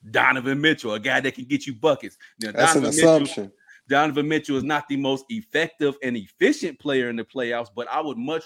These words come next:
Speaker 1: rather have a guy who can try to get me twenty to twenty-five than a guy like Daniel said, "We can't even throw you the damn ball in the post 'cause you can't do nothing with it." So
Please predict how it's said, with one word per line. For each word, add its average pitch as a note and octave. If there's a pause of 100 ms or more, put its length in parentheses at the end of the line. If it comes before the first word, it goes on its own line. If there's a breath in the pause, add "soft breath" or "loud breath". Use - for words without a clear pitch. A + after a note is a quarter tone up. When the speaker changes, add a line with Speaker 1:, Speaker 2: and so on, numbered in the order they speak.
Speaker 1:
rather C3+
have C3
a G#2
guy A2+ (280)
who D#3+
can A#2+
try D#3
to C3
get A#2+
me A2+
twenty C3
to A2+
twenty-five A#2+ (320 soft breath)
than A2+
a A2
guy B2
like A#2
Daniel A#2+
said, A#2+ (120)
"We D#3
can't D3+
even C3+
throw -
you D#3+
the C3
damn C#3
ball C#3+
in C3
the A#2+
post F#3
'cause -
you D#3
can't F3+
do F3
nothing F#3
with A3+
it." -
So C3